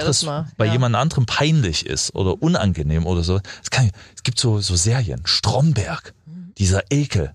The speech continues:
Speaker 1: Mhm.
Speaker 2: wie der mit Leuten umgeht und so richtig eigentlich peinlich ist zum Fremdschämen.
Speaker 1: Mhm.
Speaker 2: Das kann ich mir nicht angucken. Ich kann mir
Speaker 1: Obwohl
Speaker 2: sowas
Speaker 1: das ja gestellt ist und genau darauf
Speaker 2: Ja, nee,
Speaker 1: abzielt.
Speaker 2: ich kann, kann mir das nicht, da,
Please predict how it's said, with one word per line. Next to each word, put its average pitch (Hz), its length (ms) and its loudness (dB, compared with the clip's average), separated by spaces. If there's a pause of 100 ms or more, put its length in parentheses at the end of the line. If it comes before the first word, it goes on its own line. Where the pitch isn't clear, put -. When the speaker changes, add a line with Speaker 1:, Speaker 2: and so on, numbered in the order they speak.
(160)
Speaker 1:
Mhm. 156 260 -16
Speaker 2:
wie 98 60 2
der 101 120 2
mit 101 140 2
Leuten 113 320 2
umgeht 78 380 0
und 101 160 2
so 107 140 0
richtig 135 520 -2
eigentlich 139 440 0
peinlich 123 360 2
ist - 140 -2
zum 107 140 2
Fremdschämen. 147 840 -2
Speaker 1:
Mhm. 247 80 -10 (100)
Speaker 2:
Das - 120 -12
kann - 120 -4
ich - 100 -8
mir - 80 -6
nicht 76 140 0
angucken. 76 360 0 (440)
Ich - 60 -8
kann - 120 2
mir 92 60 4
Speaker 1:
Obwohl 220 200 2
Speaker 2:
sowas 262 120 -2
Speaker 1:
das - 0 -
ja 214 120 2
gestellt 196 440 0
ist 185 80 -2
und 170 100 -4
genau 175 280 2
darauf 180 220 0
Speaker 2:
Ja, 101 200 4
nee, 127 160 4
Speaker 1:
abzielt. 78 100 -2
Speaker 2:
ich - 80 0
kann, - 180 0
kann - 160 2
mir 113 60 4
das 113 180 2
nicht, 156 200 2
da, 110 100 0